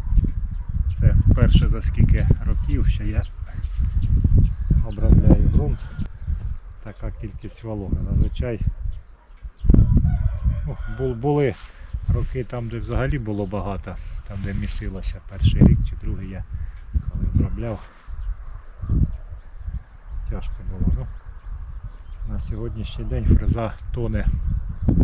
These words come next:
на той світ. Я не знаю, я вдома садив, а, ранньої картошки ящик. Так же само ж фрезерувалося, все, все, все,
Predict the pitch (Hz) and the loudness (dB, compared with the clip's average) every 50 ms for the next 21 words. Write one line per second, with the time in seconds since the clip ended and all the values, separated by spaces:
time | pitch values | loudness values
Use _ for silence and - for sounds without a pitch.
0 | - - - - - - - - - - - - - - - - - - 165 170 | 6 6 6 6 4 2 2 2 4 2 2 2 0 -2 -2 -2 0 2 4 4
1 | - - - - - - - - - - - - - - - - - - - - | 6 6 4 2 0 -8 -8 -10 -10 -10 -8 -4 -4 -4 -4 -2 -2 -2 -2 -2
2 | - - - - - - - - - - - - - - - - - - - - | 0 0 2 4 4 4 4 4 2 2 0 0 0 0 0 0 2 2 2 2
3 | - - - - - - - - - - - - - - - - - - - - | 2 -2 -4 -2 0 0 0 2 2 2 2 4 4 4 4 4 4 4 4 2
4 | - - - - - - - - - - - - - - - - - - - - | 2 0 0 2 2 2 2 0 0 0 -2 0 2 2 4 4 4 4 4 2
5 | - - - - - - - - - - - - - - - - - - - - | 2 2 2 4 4 4 4 4 4 2 2 2 2 2 0 -2 -4 -4 -4 2
6 | - - - - - - 151 - - - - - - - 113 - - - - - | 2 4 4 4 4 4 4 6 6 6 6 6 4 0 -2 -4 -8 -12 -12 -12
7 | - 120 120 - - 139 131 - - - 113 107 104 98 92 - - - 98 - | -12 -12 -10 -8 -8 -8 -8 -8 -8 -6 -4 -2 -2 -2 -4 -6 -8 -8 -8 -8
8 | - - - - - - _ _ - - - - - - - - - - - 110 | -8 -10 -10 -14 -16 -18 _ _ -20 -18 -18 -16 -16 -16 -18 -18 -18 -14 -14 -12
9 | 98 101 107 101 - - 107 104 101 101 95 - - 104 104 - 110 101 - 147 | -10 -10 -10 -10 -10 -10 -8 -8 -6 -4 -2 -2 -2 -2 -4 -6 -8 -6 -6 -6
10 | 165 156 127 101 - - 113 101 - - - 98 - - 110 - - - - 139 | -6 -6 -8 -10 -12 -14 -18 -18 -20 -20 -20 -20 -18 -14 -14 -14 -14 -12 -10 -10
11 | 139 127 | -10 -10